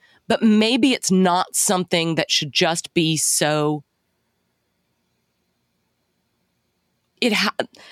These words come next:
maybe it's a time to think more about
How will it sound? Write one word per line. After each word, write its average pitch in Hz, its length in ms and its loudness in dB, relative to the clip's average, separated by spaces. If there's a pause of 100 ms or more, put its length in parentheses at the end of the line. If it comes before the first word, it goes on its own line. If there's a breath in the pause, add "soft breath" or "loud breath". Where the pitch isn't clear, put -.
maybe 247 360 2
it's 226 240 -2
a 202 40 -2
time 202 560 0 (320)
to - 140 -2
think 233 420 0
more 190 300 2
about 147 420 -2